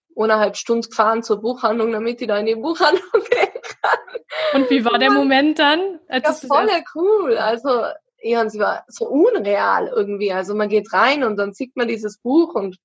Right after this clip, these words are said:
Speaker 1: man kann's gar nicht glauben, dass das sein Buch jetzt ist. Also es war einfach unglaublich unreal,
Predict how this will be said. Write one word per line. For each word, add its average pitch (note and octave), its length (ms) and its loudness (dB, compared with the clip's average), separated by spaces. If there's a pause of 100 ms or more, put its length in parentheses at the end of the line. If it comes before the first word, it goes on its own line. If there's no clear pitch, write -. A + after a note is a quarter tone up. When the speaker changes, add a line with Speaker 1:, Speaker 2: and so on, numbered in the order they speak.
(1200)
Speaker 1:
man G#3 200 -4
kann's G#3 240 0
gar G3 100 2
nicht F#3 100 0
glauben, B3+ 280 2
dass F3+ 160 2
das F#3+ 300 -8
sein F#3+ 220 0
Buch F#3 240 0
jetzt F3 220 -2
ist. F#3 180 -4
Also F#3 240 -4 (160)
es - 260 -8
war F3 260 0
einfach G3 260 -6
unglaublich G#3+ 720 0
unreal, F#3 640 2